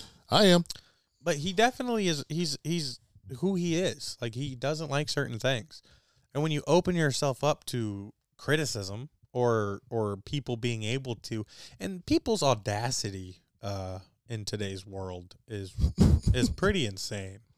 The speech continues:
Speaker 2: Um, you know, we're two guys that, y-, you know, we've mentioned it a handful of times, hundreds of times, if, you know, not hundreds, 'cause we've <laughs> only done a couple episodes, but, um,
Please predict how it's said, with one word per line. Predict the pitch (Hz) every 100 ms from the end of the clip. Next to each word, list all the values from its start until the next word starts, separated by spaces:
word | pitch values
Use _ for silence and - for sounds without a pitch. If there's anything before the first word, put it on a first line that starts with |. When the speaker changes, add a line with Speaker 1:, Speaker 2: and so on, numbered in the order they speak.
| -
Speaker 2:
Um, | 107 104 98 95 92 _ _ _ _ _ _
you | 165
know, | 160
we're | 185
two | - 262 185
guys | 120 127 110 95 - - -
that, | 113 107 - _
y-, | 147 -
you | 156
know, | 123
we've | 104 110
mentioned | 156 151 110
it | 104 - _ 107
a |
handful | 101 165 127 - 98
of | 90
times, | 98 95 - -
hundreds | 160 143 113
of | 98
times, | 104 95 -
if, | 113 - -
you | 117
know, | 101
not | 98 98 98
hundreds, | 110 98 113 98
'cause | - 101
we've | 101 104
<laughs> | 120
only | 98
done | 101
a | 98
couple | 107 101 107
episodes, | - - 110
but, | 135 117 - - - - -
um, | - 156 151 127